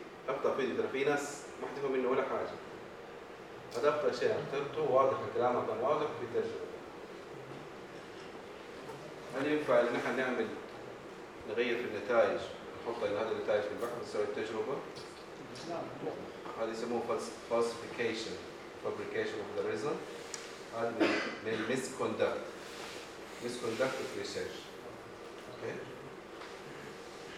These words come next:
Speaker 1: طبعا في أشياء ثانية ذكرت كثير، ما حنتكلم عنها بالتفصيل. اقروا عنها. إن شاء الله نسوي عنها. اللي حنتكلم عنه اليوم هو بالتفصيل البلاجيزم.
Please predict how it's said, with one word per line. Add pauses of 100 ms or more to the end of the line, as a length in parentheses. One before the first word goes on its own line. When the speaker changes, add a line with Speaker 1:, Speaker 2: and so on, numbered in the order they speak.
(320)
Speaker 1:
طبعا
في
أشياء
ثانية
ذكرت (140)
كثير،
ما
حنتكلم (100)
عنها
بالتفصيل. (580)
اقروا
عنها. (2250)
إن
شاء
الله
نسوي (200)
عنها. (800)
اللي
حنتكلم
عنه (140)
اليوم (1300)
هو
بالتفصيل (140)
البلاجيزم.